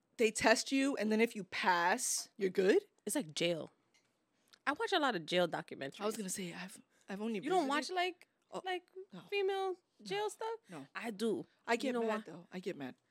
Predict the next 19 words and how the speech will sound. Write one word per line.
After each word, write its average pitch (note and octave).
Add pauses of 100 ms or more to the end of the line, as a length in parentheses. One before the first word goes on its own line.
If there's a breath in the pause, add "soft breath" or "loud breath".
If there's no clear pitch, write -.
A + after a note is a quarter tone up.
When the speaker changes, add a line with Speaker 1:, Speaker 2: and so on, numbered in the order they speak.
(500)
Speaker 2:
What B3
do C4+
you C4
get A#3+
mad B3
about? D#3+
Speaker 1:
<sighs> - (1800 loud breath)
There's B3
a B3
few F#3+
things. -
I -
get A3+
mad G#3+
at, F#3+
like, E3+
how F3+
they're F3
treated. A3+